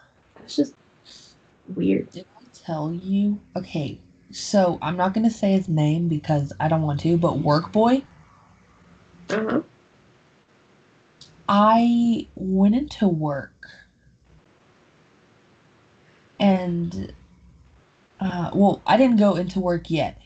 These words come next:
Speaker 2: He wanted me and De-, me and, um, Deja to show up early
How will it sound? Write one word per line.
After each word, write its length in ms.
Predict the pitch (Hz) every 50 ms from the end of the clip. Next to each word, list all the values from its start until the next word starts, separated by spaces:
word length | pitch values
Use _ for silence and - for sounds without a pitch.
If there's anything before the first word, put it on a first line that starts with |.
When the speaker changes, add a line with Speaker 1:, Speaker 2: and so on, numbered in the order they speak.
| - - - - - _
Speaker 2:
He 140 | - 226
wanted 400 | 226 220 226 233 247 254 254 208
me 220 | 208 202 202 202 208
and 200 | 202 196 185 175
De-, 260 | - 160 170 160 - -
me 300 | 190 190 196 202 196 190 185
and, 260 | 180 180 175 156 - _ -
um, 520 | 180 180 170 165 165 160 160 165 151 - - - 196 185 - -
Deja 440 | 196 190 185 190 202 202 208 233 226
to 100 | 240 226
show 260 | - - 208 190 185
up 120 | 180 180 -
early 560 | - 165 170 175 185 196 226 262 302 330 320